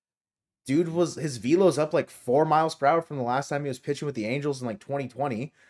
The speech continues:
which is, I think, un-, like, that's unreal that you've been out of baseball for, like, three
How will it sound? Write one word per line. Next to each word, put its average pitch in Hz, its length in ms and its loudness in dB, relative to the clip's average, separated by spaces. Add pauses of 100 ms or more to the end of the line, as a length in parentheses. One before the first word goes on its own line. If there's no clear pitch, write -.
(420)
which 123 180 -2
is, 113 280 -4 (420)
I 127 80 0
think, 123 180 -2
un-, 143 380 0 (100)
like, 185 240 -4 (140)
that's 165 300 -2 (100)
unreal 170 540 2
that 156 120 4
you've 131 160 -4
been 143 140 4
out 135 180 2
of 123 120 2
baseball 117 400 0
for, 147 160 -2
like, 110 180 0 (100)
three 120 540 -4